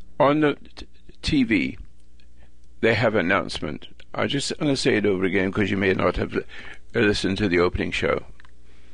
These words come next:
That you always see angels for mothers. I think that's the way it is.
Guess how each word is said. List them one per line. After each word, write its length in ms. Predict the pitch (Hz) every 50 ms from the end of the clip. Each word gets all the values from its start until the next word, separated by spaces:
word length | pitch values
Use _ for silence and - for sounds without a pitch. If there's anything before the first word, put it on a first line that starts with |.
| - - - - - - - - - - - - - - - - - - - - - - - - - - - - - - - -
That 320 | 127 113 - - - - - - - -
you 140 | 135 127 -
always 460 | - - 170 202 214 233 226 214 -
see 360 | - 180 151 127 123 123 139 - - - - - - - - - - - - -
angels 460 | 143 135 139 139 127 139 127 123 127
for 240 | - - - - 120
mothers. 480 | 110 107 98 90 76 - - - - - - - - - - - - - - - - - - - - - -
I 80 | - 107
think 220 | - 143 147 -
that's 240 | - 139 92 - -
the 60 | -
way 160 | - - 87 85
it 80 | -
is. 300 | - 80 76 - - -